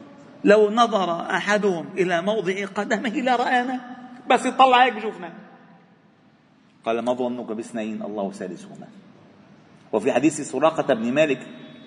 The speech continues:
الأشجعي عندما كان يلاحقهم في طريق الهجرة، قال أبو بكر:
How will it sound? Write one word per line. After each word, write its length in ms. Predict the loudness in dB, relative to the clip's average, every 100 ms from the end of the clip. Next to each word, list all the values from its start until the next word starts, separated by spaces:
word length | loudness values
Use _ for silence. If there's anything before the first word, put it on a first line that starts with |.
| -20 -20 -20 -4 0
الأشجعي 600 | 0 2 2 2 0 -4 -16 -20 -20 -20 -20 -20 -20 -20 -20 -20 -20 -20 -4
عندما 300 | 2 4 4
كان 180 | 2 2
يلاحقهم 560 | 2 0 0 4 2
في 120 | 4
طريق 260 | 4 4 4
الهجرة، 540 | 4 4 4 4 2 0 -10 -16 -20 -20 -20 -4 4
قال 180 | 6
أبو 140 | 6 4
بكر: 260 | 0 -2